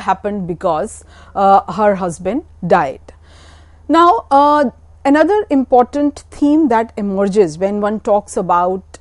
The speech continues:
uh, the queens and the gendered notion is the gradation of queens. So queens, there were some queens who were Maharanis,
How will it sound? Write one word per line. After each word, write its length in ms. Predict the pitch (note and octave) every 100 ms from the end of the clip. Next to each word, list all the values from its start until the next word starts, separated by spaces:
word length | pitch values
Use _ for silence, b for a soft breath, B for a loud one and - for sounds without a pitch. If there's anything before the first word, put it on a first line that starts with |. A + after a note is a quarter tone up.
| -
uh, 340 | F#3 F3+ F3 - F#3
the 40 |
queens 720 | F#3+ - C4 C4 C4+ C4 A#3+ - -
and 380 | G3 G3 G3 F#3
the 100 | F3+
gendered 580 | E3 G3 G3 G#3+ G#3 F3
notion 600 | F#3 G#3 - D#3 D#3 A#3 b b b
is 220 | - C#4 A3+
the 140 | D4+
gradation 880 | F#3+ G3 A#3+ A3 B3+ C4+ - D#4 D4 -
of 340 | G#3+ G#3+ - -
queens. 720 | A3 G3+ D#3 G#2+ - - - b b b
So 220 | - C#4+
queens, 680 | C#4+ C#4+ D4+ D#4 F#4+ G4+ -
there 260 | A#3+ B3+
were 140 | B3+ C4
some 380 | - D4 D#4 E4
queens 540 | C4+ C4+ C#4 C#4 -
who 160 | B3 B3+
were 300 | A#3+ B3 A3+
Maharanis, 880 | G3 G#3 G3+ F#3 E3+ E3 G3+ A#3+